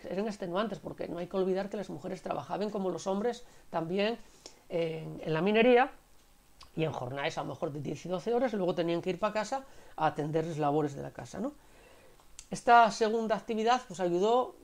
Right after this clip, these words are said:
a que muchas veces, bueno, cuando los sueldos eran escasos, o cuando se echaba la gente, cuando no había trabajo para todos, pues que se pudiese llegar a fin de mes, ¿no? El franquismo y el feni-, el feminicidio, eh, social, bueno, pues,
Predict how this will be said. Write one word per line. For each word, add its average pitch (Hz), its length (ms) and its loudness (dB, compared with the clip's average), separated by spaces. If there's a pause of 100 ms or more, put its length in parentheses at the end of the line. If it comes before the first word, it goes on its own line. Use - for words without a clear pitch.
(200)
a 175 120 -10
que 160 100 -2
muchas 190 300 -2
veces, 208 300 -2
bueno, 196 240 -2
cuando 170 220 -2
los 165 160 -2
sueldos 185 340 0
eran 180 140 -6
escasos, 226 340 -2
o 185 80 -2
cuando 156 180 -4
se 151 100 -10
echaba 175 240 -2
la 160 100 0
gente, 233 320 0
cuando 165 220 -4
no 175 80 -6
había 185 140 2
trabajo 196 320 4
para 208 120 4
todos, 247 260 6 (320)
pues 196 180 -2
que 247 240 2
se - 240 -6
pudiese 160 360 -4
llegar 160 200 -2
a 156 40 -4
fin 156 200 -8
de 143 80 -8
mes, 131 220 -12
¿no? 262 100 -6 (2000)
El 214 120 4
franquismo 262 640 6
y 247 100 6
el 214 100 4
feni-, 208 400 -2
el 202 240 2
feminicidio, 202 1200 2
eh, 175 360 6
social, 233 560 8
bueno, 185 280 6
pues, 160 380 -2